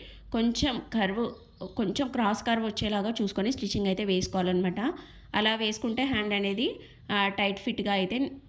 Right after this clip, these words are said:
చాలా బాగా వస్తుందండి. So, చూసుకొని చూడండి, కింది వైపు ఈ విధంగా రెండు సమానంగా ఉండేలాగా పట్టుకొని మొత్తం ఒక స్టిచ్ అయితే వేసుకోవాలన్నమాట. So, ఇక్కడ ప్లస్ సింబల్ లాగా అయితే వస్తుంది.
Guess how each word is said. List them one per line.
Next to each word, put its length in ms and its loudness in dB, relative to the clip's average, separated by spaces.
చాలా 160 2
బాగా 240 2
వస్తుందండి. 580 2
So, 280 2
చూసుకొని 420 4
చూడండి, 260 2
కింది 240 2
వైపు 260 4
ఈ 60 4
విధంగా 320 2
రెండు 280 4
సమానంగా 500 2
ఉండేలాగా 380 2
పట్టుకొని 540 0
మొత్తం 280 2
ఒక 120 0
స్టిచ్ 280 0
అయితే 180 2
వేసుకోవాలన్నమాట. 760 2
So, 120 2
ఇక్కడ 240 4
ప్లస్ 340 0
సింబల్ 360 2
లాగా 220 2
అయితే 240 0
వస్తుంది. 520 2